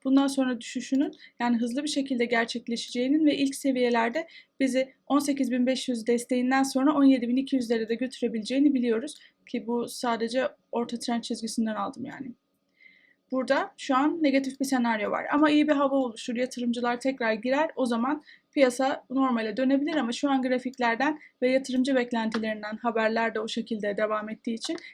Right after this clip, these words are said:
negatif bir senaryo olduğunu söyleyebiliriz. Ether'de de çok bir değişiklik yok. Bin dolar altına tam kırıldığını söyleyemeyiz. Bin dolar yine fiyatı desteklemeye çalışıyor. Ben videoyu kaydederken dokuz yüz seksen yedi dolar ama Bitcoin'le olan bağlantısını,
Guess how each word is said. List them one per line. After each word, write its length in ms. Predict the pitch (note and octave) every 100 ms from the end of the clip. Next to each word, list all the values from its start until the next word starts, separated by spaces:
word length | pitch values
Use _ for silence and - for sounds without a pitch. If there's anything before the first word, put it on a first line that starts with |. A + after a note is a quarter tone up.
| -
negatif 380 | C#4+ C#4 B3+ -
bir 60 | A#3
senaryo 480 | A#3 A3 G#3+ G#3
olduğunu 340 | G#3 A#3 C4+ E4+
söyleyebiliriz. 880 | C#4 A3+ A3+ G#3+ G3 - - - - _ - - - - -
Ether'de 420 | D#4 E4 F#4+ F#4+ F4+
de 100 | E4
çok 240 | E4 E4
bir 80 | C#4+
değişiklik 460 | D4 C#4 C#4 C#4+
yok. 220 | E4 D#4 C#4+
Bin 140 | C#4
dolar 220 | C4+ C4
altına 600 | B3+ B3+ A#3+ C4 C4 C4 _ -
tam 200 | D4+ D4
kırıldığını 420 | C#4+ C4+ C4 C4+
söyleyemeyiz. 680 | C#4 C4+ C#4 C#4+ A#3+ A3 B3+
Bin 140 | B3+
dolar 220 | C4 B3
yine 220 | C4+ D4+
fiyatı 300 | D4 B3+ B3
desteklemeye 580 | B3 A#3+ B3 B3 A#3+ B3
çalışıyor. 480 | A#3+ A3 G#3 A3 G#3
Ben 180 | A3+ B3+
videoyu 300 | C4+ B3 A#3+
kaydederken 600 | B3+ A3+ A#3 A#3 A#3 A3+
dokuz 220 | A#3 A#3+
yüz 140 | A3+ -
seksen 320 | C4+ C4+ C4+
yedi 260 | C4+ C4 B3
dolar 540 | B3 B3 B3+ - - -
ama 240 | B3 B3
Bitcoin'le 380 | C4+ - C4 A#3+
olan 340 | A#3+ A#3+ A#3
bağlantısını, 760 | A#3 A3+ A#3 A#3 A#3 - A#3